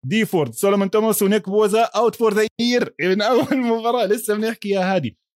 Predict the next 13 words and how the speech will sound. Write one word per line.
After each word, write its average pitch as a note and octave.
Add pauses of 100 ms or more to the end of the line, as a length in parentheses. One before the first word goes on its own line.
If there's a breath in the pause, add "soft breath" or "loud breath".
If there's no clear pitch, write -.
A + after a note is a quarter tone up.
(140)
طبعا C#3+
نيك G3
بوسا A#3
وجوي G3+
بوسا F#3+ (300)
كتير G3+
قصتهم F#3+
حلوة، D#3
لأنه D3+
أول F3+
اثنين F3
إخوان F3
بيتاخدوا E3